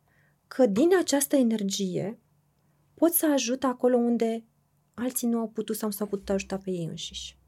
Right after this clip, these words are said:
Pentru că, în general, sunt oameni cu un istoric foarte mare de, de, de diete, de reîngrășări și așa mai departe. Sunt oameni care, la prima întâlnire, plâng. Plâng în fața mea. Pentru mine asta este o mega validare.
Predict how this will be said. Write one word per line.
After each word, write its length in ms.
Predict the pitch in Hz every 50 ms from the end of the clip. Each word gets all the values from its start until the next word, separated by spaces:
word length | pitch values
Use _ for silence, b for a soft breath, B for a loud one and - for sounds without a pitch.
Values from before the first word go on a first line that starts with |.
| _ _ _ _ _ _ 50 50 50 50 _ _ _ _ _ _ _ _ _ _ _ _ _ _ _
Pentru 180 | - - - -
că, 80 | -
în 60 | 202
general, 220 | 202 202 196 214 220
sunt 200 | 220 202 202 202
oameni 200 | 208 208 214 208
cu 60 | -
un 60 | 202
istoric 300 | 202 196 - 214 202 202
foarte 300 | - - 208 196 - -
mare 260 | 196 196 180 180 190
de, 600 | 196 196 190 180 185 185 185 180 180 180 - - - _
de, 220 | - 190 185 185 196 -
de 300 | - 185 175 185 180 180 175 170
diete, 500 | - 180 185 185 208 226 220 - 170 175
de 340 | 170 170 175 180 180 170 180 175
reîngrășări 640 | 185 185 190 196 196 180 175 170 170 - - - 185 185
și 100 | - 185
așa 160 | - - 175
mai 160 | 170 170 165
departe. 440 | 170 - - - - - - - - B B B B B B
Sunt 180 | B - 220 214
oameni 180 | 226 233 247 247
care, 240 | 254 254 240 226 -
la 140 | 226 208 202 -
prima 300 | - 202 220 247 262 285
întâlnire, 400 | 269 262 - 233 226 247 254 262
plâng. 480 | 254 - 254 285 302 262 190 - - _ _ _ _ -
Plâng 180 | - 254 240
în 60 | 233
fața 280 | 233 - 240 233 - 240
mea. 180 | 240 233 214 220 B B B B B
Pentru 240 | - 233 214 220 233
mine 140 | 240 247
asta 180 | 254 254 254 254
este 160 | 247 247 -
o 80 | 233 226
mega 380 | 214 220 262 285 247 226 208
validare. 720 | 190 185 185 180 170 180 170 165 170 160 160 170 185 185